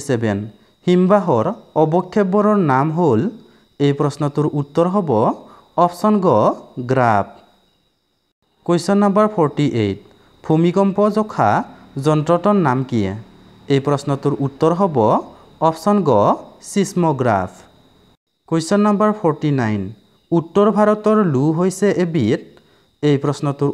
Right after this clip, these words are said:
উত্তৰ হ'ব অপশ্যন খ, স্থানীয় বতাহ। কুৱেশ্যন নাম্বাৰ ফিফটি, আমাৰ দেশৰ মুখ্য বতৰ বিজ্ঞান কেন্দ্ৰটো ক'ত অৱস্থিত? এই প্ৰশ্নটোৰ উত্তৰ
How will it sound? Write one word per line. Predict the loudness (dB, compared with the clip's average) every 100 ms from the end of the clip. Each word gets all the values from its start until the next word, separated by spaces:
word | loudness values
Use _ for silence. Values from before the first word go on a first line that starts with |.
| -4
উত্তৰ | -2 0 2
হ'ব | 0 0 2 0 -2 -12 -20 _ -2
অপশ্যন | -2 0 -2 0
খ, | 2 2 2 -2 -10 -12
স্থানীয় | -2 0 2 0 0
বতাহ। | -2 -2 -2 -4 -8 -18 _ _ _ _ _ _ _ -4
কুৱেশ্যন | -2 0 2
নাম্বাৰ | 2 2 0 -2
ফিফটি, | -6 -4 -4 -4 -6 -16 _ _
আমাৰ | 0 2 2 2
দেশৰ | 0 0 0 2 0 -4 -18 _ -2
মুখ্য | -2 0 -2 0
বতৰ | -2 0 -2 -2
বিজ্ঞান | -2 -2 0
কেন্দ্ৰটো | -2 -2 -2 0 0 0 -2 -6 -2
ক'ত | 0 0
অৱস্থিত? | -2 -4 -6 -4 -4 -4 -10 _ _ _
এই | -2 0
প্ৰশ্নটোৰ | -2 -4 -6 -4 -4 -4
উত্তৰ | -4 -2